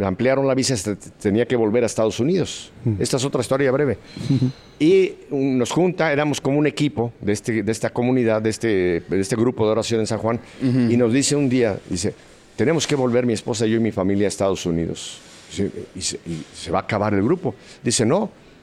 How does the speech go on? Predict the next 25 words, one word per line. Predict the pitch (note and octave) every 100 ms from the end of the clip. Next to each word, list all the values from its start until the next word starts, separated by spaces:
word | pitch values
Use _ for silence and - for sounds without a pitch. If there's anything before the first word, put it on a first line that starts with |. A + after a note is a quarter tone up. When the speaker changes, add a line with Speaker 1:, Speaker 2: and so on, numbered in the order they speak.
| - -
Speaker 1:
alguien | A#2+ D#3 F3
tiene | C#3+ D3+ C#3+
que | C#3+
tomar | B2+ C3 E3 C3+
cargo | - C3 C3+
del | G#2+
grupo, | A#2+ F3+ -
quedarse | F#2+ F#2 A2 A#2+
que, | G2 E2+
que, | E2+ - F2 F2
al | F2 F2+
frente | C3 F3 D3
del | A2
grupo". | E2+ E2+ - D#2 - - - - - - -
Dice, | G2 A2
"Así | F#2+ C#3
que | D3+ D3 F#2+ - -
alguno | G2+ G2+ E3+
de | F3+
ustedes", | D3+ - D3+ C#3+ B2+
nos | A2
dice | B2+
a | C3+
los | A2+
matrimonios, | A2+ A2 A#2 B2 -